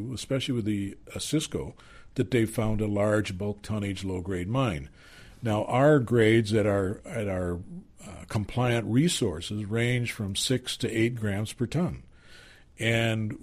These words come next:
if you consider a cutoff grade of three and a half grams per ton, which I think is high, but that's the grade we have for our resource calculation,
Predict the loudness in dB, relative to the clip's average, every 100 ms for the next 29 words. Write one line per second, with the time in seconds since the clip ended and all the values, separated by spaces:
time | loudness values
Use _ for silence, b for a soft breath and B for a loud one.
0 | -4 -2 2 2 2 -2 0 4 6 6
1 | 2 0 -4 -2 -2 -4 -8 -6 2 4
2 | 4 0 0 2 0 -2 2 4 4 2
3 | 0 -2 -4 -4 -6 -6 -4 -4 -2 -4
4 | -6 b b b -2 2 2 0 -2 -2
5 | -4 -8 -8 -6 -4 -4 -6 -10 -10 -6
6 | -2 -2 -4 -4 -2 0 0 -2 -4 -4
7 | -4 -6 -6 -6 -2 0 0 -2 -4 -6
8 | -6 -6 -4 -4 -6 -8